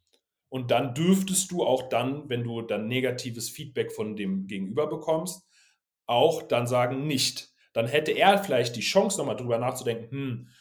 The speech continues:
schade, denn das, den Neukundenrabatt hätte ich eigentlich schon gerne gehabt und hätte ich vielleicht doch gehabt“, und würde dann wieder aufs positive Denken umsch-, äh, schalten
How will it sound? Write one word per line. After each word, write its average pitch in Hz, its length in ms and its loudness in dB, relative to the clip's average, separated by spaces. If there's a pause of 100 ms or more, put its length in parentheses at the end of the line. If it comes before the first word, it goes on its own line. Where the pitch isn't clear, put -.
(160)
schade, 135 340 4
denn 110 220 -4
das, - 180 -10
den 117 140 -8
Neukundenrabatt 147 800 0
hätte 139 120 -4
ich - 100 -10
eigentlich 117 220 -8
schon 185 300 0
gerne 165 300 -2
gehabt 156 280 -4
und 135 60 -8
hätte 127 120 -10
ich 123 100 -10
vielleicht - 220 -6
doch 175 160 -2
gehabt“, 151 380 -6 (220)
und 123 160 -6
würde 120 260 -2
dann 156 300 2
wieder 143 180 0
aufs 117 220 0
positive 180 540 -8
Denken 160 340 -6
umsch-, 165 280 -10
äh, 143 240 -4
schalten 147 600 -2